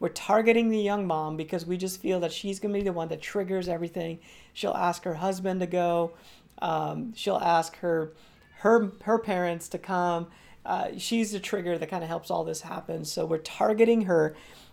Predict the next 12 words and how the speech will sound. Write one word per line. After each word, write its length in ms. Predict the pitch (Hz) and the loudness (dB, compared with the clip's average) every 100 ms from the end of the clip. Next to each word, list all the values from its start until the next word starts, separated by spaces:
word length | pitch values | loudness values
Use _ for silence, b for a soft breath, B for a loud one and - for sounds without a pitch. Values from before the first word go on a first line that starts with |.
| - - | -18 0
And 300 | 185 196 196 | 0 0 0
just 200 | 220 226 | -2 0
to 180 | 277 214 - - | -2 -4 -10 -6
be 120 | 196 | -4
clear, 720 | 220 - - 254 226 160 190 254 B B B B B _ - _ _ _ - | -4 -6 -6 -2 2 4 2 -2 B B B B B _ -20 _ _ _ -8
spiritually, 840 | - - 294 294 - 190 175 - - | -8 -4 0 0 0 0 -2 -4 -6
anybody 560 | 196 226 240 214 214 220 | -2 0 2 2 2 0
that 140 | 196 | -2
shows 460 | - 196 185 185 180 | -2 0 2 0 -2
up 400 | - 170 - - | -4 -4 -6 -6
is 440 | 185 165 165 170 | -2 0 -2 -6
welcome. 640 | 175 156 160 147 180 226 | -8 -6 -6 -8 -12 -12